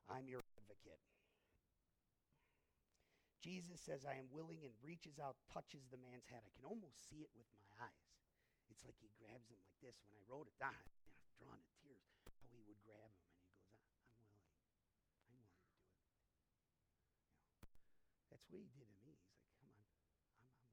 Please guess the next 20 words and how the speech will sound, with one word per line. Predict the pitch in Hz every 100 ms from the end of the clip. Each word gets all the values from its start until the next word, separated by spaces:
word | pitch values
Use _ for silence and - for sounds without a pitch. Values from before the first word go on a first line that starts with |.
| 92 90 90 - - - - - -
It's | -
not | 156 -
like, | 127 - - - -
you | 202
ever |
do, | 175 113 - -
yeah, | 214 -
I | 247 214
love | 160
my | 127
dad. | 107 110
He | 170
was | 185
just | 196 -
rough, | 160 143 - -
right? | 170 156
I | 165
was | 170
a |
boy, | 151 156